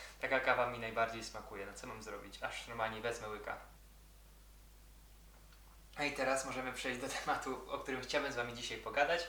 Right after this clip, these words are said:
O tym w sumie jeszcze za bardzo chyba nie mówiłem na moim kanale. Jest to pierwsze wideo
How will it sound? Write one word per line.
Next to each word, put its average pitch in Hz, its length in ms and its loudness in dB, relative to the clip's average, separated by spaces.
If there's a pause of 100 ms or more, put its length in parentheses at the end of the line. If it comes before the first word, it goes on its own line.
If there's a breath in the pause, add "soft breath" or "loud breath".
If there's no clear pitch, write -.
(240 loud breath)
O 185 80 4
tym 190 100 2
w 180 60 -2
sumie 160 200 0
jeszcze 143 640 6 (100)
za - 160 -4
bardzo 117 240 4
chyba - 200 -2
nie 110 120 -4
mówiłem 120 340 0
na 147 80 4
moim 139 240 4
kanale. 127 380 4
Jest 123 180 -2
to - 60 -10
pierwsze 127 320 -2
wideo 113 580 2